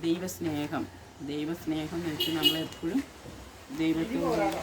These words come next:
ദൈവസ്നേഹം, ദൈവസ്നേഹത്തിൽ മാത്രമേ വളരാൻ പാടുള്ളൂ. മറ്റുള്ളവരോട് ഒന്നും ഒരു ഇതിൽ പോവാണ്ട്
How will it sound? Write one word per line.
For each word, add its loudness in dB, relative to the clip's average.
ദൈവസ്നേഹം, 0
ദൈവസ്നേഹത്തിൽ 4
മാത്രമേ 2
വളരാൻ 0
പാടുള്ളൂ. 2
മറ്റുള്ളവരോട് 0
ഒന്നും 4
ഒരു 0
ഇതിൽ 0
പോവാണ്ട് -2